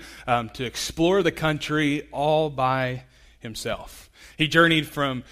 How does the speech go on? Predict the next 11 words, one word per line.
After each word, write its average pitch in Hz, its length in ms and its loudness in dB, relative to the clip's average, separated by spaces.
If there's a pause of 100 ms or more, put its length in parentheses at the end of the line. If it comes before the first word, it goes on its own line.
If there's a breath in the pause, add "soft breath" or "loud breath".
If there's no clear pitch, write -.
(120)
state 160 380 4
to 135 80 -6
state, 143 540 0
uh, 123 40 -8
into 127 400 -4
Arizona, 143 840 0
California, 139 920 -4 (380 soft breath)
went 139 200 -10
to 123 80 -16
South 143 320 -2
Dakota. 139 580 -2